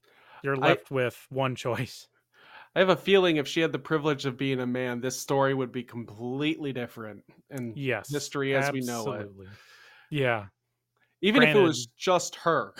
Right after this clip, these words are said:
Speaker 2: <laughs>
Speaker 1: granted, though, it, you know, I guess if you wanted to play the hypotheticals, odds are she probably would have been tossed down a well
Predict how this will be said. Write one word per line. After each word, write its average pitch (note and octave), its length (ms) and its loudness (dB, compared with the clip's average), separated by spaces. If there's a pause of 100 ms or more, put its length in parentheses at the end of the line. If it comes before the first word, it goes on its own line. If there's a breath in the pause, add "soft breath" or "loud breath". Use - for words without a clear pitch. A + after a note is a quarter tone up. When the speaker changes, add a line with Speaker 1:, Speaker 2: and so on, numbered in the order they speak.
(120)
Speaker 2:
<laughs> - 840 -10
Speaker 1:
granted, C#3+ 680 0
though, B2+ 580 -4 (340)
it, D3 400 0 (100)
you C#3 140 -4
know, A2+ 360 -6
I C#3 100 -6
guess B2+ 260 -4
if C3+ 160 -8
you C#3 100 -8
wanted A#2+ 380 -4
to B2+ 160 -8
play B2+ 200 -4
the A2 100 -8
hypotheticals, A#2 880 -8
odds C3+ 240 0
are B2 180 0
she D#3 180 -8
probably C3 280 -2
would A#2+ 100 -6
have A#2 80 -12
been A#2 160 -6
tossed B2 300 -6
down A#2+ 160 -6
a G#2+ 60 -12
well A2+ 640 -4